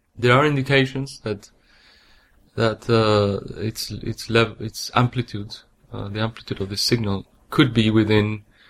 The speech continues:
the detectability range of Planck. So there are certainly hopes that, uh,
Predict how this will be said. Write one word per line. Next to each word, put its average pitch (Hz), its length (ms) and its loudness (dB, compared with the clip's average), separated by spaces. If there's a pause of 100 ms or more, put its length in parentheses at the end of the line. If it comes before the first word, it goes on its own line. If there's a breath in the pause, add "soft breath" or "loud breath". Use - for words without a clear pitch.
(440 soft breath)
the 107 60 -2
detectability 107 920 -4
range 98 320 -6
of 101 160 -16
Planck. - 300 -20 (260)
So 107 320 -8
there 110 160 0
are 127 180 2
certainly 120 380 -6
hopes 131 420 -6
that, 104 260 -10
uh, 98 280 -6